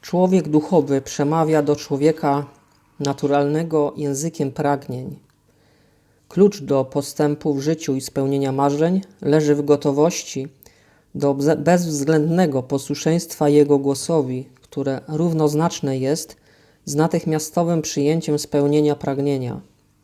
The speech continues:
Pragnąc jakiegoś stanu, to go mieć.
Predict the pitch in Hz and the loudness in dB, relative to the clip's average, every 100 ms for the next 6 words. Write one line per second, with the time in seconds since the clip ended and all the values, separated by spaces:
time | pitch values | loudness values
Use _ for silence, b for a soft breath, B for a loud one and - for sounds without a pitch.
0 | _ _ _ _ _ _ _ _ _ _ | _ _ _ _ _ _ _ _ _ _
1 | _ _ 160 170 151 135 139 135 147 143 | _ _ 0 2 2 0 -2 2 4 4
2 | 139 - - 156 165 185 190 - _ _ | 2 -2 0 2 2 0 -2 -8 _ _
3 | _ _ _ _ - - - 143 147 151 | _ _ _ _ -20 -10 -4 2 4 4
4 | 147 - - - | 2 0 -12 -20